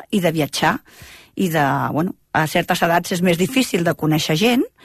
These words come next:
i aquesta és una manera. Hi ha dones molt viatgeres que s'apunten als viatges, i hi ha dones que comencen a viatjar ara, i ja tenen una edat més avançadeta, no? I també ho fan, doncs, perquè on te coneixeràs gent?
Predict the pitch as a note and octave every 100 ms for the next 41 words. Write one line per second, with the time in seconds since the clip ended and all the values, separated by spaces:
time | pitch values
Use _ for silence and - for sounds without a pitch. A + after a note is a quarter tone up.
0 | - - - _ A3 F#3+ F3 F3 G3 A3+
1 | F#3+ E3 F3 F3+ E3+ E3+ F3+ F3+ F3+ -
2 | G#3 F#3 F#3+ A3 G#3 F#3+ - B3 G#3+ -
3 | - F#3+ D#3+ E3+ F3 E3+ F#3 A#3 - A#3+
4 | - - - - - G#3+ G#3 G#3+ C#4 G4+
5 | C4+ A3+ C#4+ C#4 G#3 F3 D#3+ - E3 -
6 | D#3+ - - D#3 D3+ E3 D3 D3 D3+ D3+
7 | - - C#3+ D3 D3+ - E3+ A#3+ - -
8 | - - - - G#3+ G3 F3+ F3+ F#3+ F#3+
9 | A3 B3+ A3 F3 - _ _ A#3 B3 C4+
10 | B3 A3+ A3+ G3+ G3 F#3+ D3+